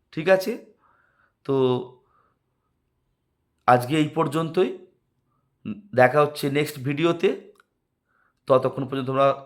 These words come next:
তোমরা খুব ভালো থাকো। ঠিক আছে? এবং অবশ্যই আমি আশা করব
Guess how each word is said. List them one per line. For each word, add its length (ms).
তোমরা 180
খুব 240
ভালো 220
থাকো। 540
ঠিক 160
আছে? 400
এবং 320
অবশ্যই 480
আমি 180
আশা 220
করব 400